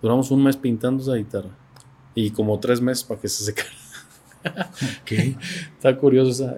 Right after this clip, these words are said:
Speaker 1: esa,
Speaker 2: Y,
Speaker 1: esa
Speaker 2: y,
Speaker 1: guitarra.
Speaker 2: por ejemplo, el cuerpo, ¿hubieron varios intentos o?
Speaker 1: No, ese sí, uno. Nada
Speaker 2: O sea,
Speaker 1: más
Speaker 2: en
Speaker 1: uno.
Speaker 2: el primer intento
Speaker 1: En el
Speaker 2: quedó.
Speaker 1: primer intento quedó. O sea, para que veas la dedicación que me puse, todas las ganas de,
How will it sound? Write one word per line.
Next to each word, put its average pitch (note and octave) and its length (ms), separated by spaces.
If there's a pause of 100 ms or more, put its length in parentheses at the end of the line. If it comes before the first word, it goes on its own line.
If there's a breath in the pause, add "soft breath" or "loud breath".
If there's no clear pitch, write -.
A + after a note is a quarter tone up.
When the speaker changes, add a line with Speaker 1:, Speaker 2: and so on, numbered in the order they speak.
Speaker 1:
esa, B2+ 140
Speaker 2:
Y, B2+ 180 (120)
Speaker 1:
esa - 160
Speaker 2:
y, B2+ 120
Speaker 1:
guitarra. A#2+ 180
Speaker 2:
por B2+ 120
ejemplo, C3 340
el A2+ 200
cuerpo, C3+ 680 (600)
¿hubieron C3 360
varios C#3+ 300
intentos D3 720
o? G#2+ 280
Speaker 1:
No, G#2+ 300
ese B2+ 200
sí, B2 300
uno. C3 480 (1200)
Nada F#2+ 180
Speaker 2:
O F2+ 60
sea, G#2 80
Speaker 1:
más A#2 180
Speaker 2:
en A2+ 120
Speaker 1:
uno. A2 80
Speaker 2:
el G#2 100
primer A#2 320
intento C3 320
Speaker 1:
En G#2+ 60
el G#2+ 120
Speaker 2:
quedó. A2+ 120
Speaker 1:
primer B2 200
intento C3+ 480
quedó. G2+ 400 (1200)
O G#2+ 100
sea, G#2+ 360
para G#2 300 (380)
que G#2+ 80
veas A#2+ 560
la C#3 140
dedicación A#2 840
que B2+ 80
me A2+ 120
puse, A#2+ 300
todas B2+ 240
las A2 160
ganas A#2+ 300
de, G2 200